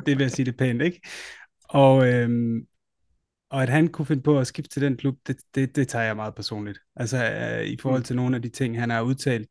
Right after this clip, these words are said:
Speaker 1: da han var vores træner, i forhold til nogle af de kampe, øh, Battle of the Bridge, nogle af de scenarier, vi har været igennem. Øh, og den måde, han ligesom udtalte sig på, da han var Spurs manager, i forhold til, at han virkelig forstod fans, han forstod, hvad,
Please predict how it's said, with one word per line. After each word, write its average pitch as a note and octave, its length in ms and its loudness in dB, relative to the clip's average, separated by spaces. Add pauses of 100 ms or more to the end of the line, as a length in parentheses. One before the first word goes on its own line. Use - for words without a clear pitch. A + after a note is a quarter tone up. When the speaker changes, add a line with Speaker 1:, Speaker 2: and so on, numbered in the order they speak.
Speaker 1:
da A2+ 60 -4
han A2 180 -4
var A2 140 -4
vores A2+ 260 -4
træner, A#2+ 300 -4
i A#2+ 60 -4
forhold B2+ 220 -2
til C3 120 -6
nogle B2 200 0
af A#2+ 60 -4
de C3 140 -10
kampe, C3 340 0 (220)
øh, A2 340 -6
Battle B2 220 -2
of A#2 60 -4
the A2+ 160 -10
Bridge, B2 280 -4
nogle A#2+ 200 -2
af A#2 80 -4
de A#2 120 -6
scenarier, A#2+ 440 -2
vi A2 100 -4
har A2 60 -4
været G#2+ 140 -8
igennem. A2 400 -4 (1700)
Øh, A#2 640 0 (360)
og C#3+ 160 -2
den F#3+ 200 8
måde, E3 240 6
han F3 100 4
ligesom E3+ 200 2
udtalte E3 560 2
sig A#2+ 120 -6
på, C#3 180 2
da A#2+ 100 -2
han A#2 140 0
var B2 60 0
Spurs C3 360 0
manager, A#2 320 0
i A2+ 80 -2
forhold C3 180 0
til, - 80 -4
at C#3+ 40 2
han C#3 80 2
virkelig C#3 240 0 (100)
forstod - 640 0 (260)
fans, A#2 300 -2
han B2 160 -2
forstod, - 760 -2
hvad, B2 240 0